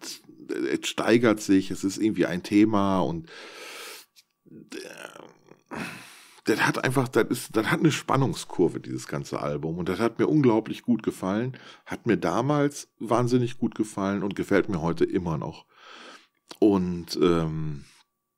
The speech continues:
ja, Alan Parsons. Also, ich habe dann auch die Eye in the Sky noch mal gehört und so. Also, der hat schon wirklich gute Musik gemacht. Wie gesagt, den, den Typen finde ich komisch. Also, das,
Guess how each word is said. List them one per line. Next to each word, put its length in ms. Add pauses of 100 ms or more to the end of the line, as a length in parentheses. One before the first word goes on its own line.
(1040)
ja, 260
Alan 320
Parsons. 480
Also, 360
ich 160
habe 160
dann 100
auch 120
die 140
Eye 180
in 80
the 80
Sky 320
noch 160
mal 160
gehört 340
und 140
so. 240
Also, 260 (400)
der 220
hat 180
schon 360
wirklich 720 (200)
gute 320
Musik 360
gemacht. 240
Wie 100
gesagt, 240
den, 180
den 160
Typen 320
finde 240
ich 100
komisch. 460
Also, 200
das, 240